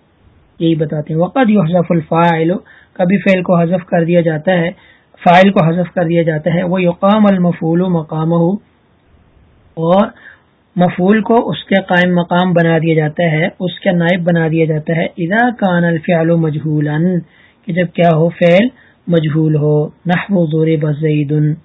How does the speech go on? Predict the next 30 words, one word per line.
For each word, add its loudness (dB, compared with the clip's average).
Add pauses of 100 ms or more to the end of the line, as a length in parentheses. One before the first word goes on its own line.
(100)
جیسے -4
کہ -2
ضرب -4
زید۔ -6 (460)
وهو 2
القسم -4
الثانی 0 (200)
من -4 (220)
المرفوعات، -2 (720)
وہ -4 (460)
قسم -4
ثانی -4
یعنی -4
دوسری -8
قسم -6
مرفوعات -8
کی -10 (120)
جو -6
آگے -4
آئے -6
گی، -8 (1500)
مفعول -6
ما -4
لم -4
یسمى -6 (260)
فاعلہ -4
کے -10
نام -8
سے -14
ہے۔ -14